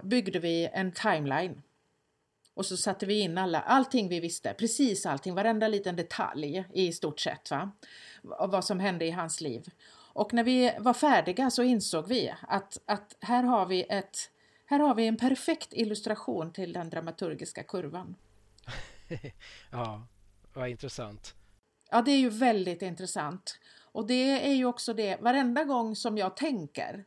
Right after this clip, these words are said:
Speaker 1: på den, på det här sättet att berätta, så ser jag framför mig den här timelinen, den här tidslinjen som vi, som vi
Speaker 2: Ja, just det.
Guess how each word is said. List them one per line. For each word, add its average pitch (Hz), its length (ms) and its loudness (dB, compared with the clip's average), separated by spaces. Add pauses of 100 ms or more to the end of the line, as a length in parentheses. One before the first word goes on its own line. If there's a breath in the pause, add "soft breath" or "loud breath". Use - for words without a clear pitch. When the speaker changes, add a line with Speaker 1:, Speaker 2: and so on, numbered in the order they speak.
Speaker 1:
på 139 400 0 (380 soft breath)
den, 190 280 2 (360)
på 190 160 2
det 185 80 2
här 175 160 2
sättet - 460 -2
att 151 140 -2
berätta, 202 600 -4 (160 loud breath)
så 233 120 2
ser 277 360 4
jag 202 200 2
framför 214 460 -2
mig 180 420 -2
den 185 160 -2
här 180 140 0
timelinen, 190 840 -2
den 190 160 -6
här 160 300 -2
tidslinjen 196 800 -4
som 170 200 -8
vi, 156 320 -6
som 196 300 0
vi 175 320 0
Speaker 2:
Ja, 156 320 0
just 175 140 -2
det. 226 120 4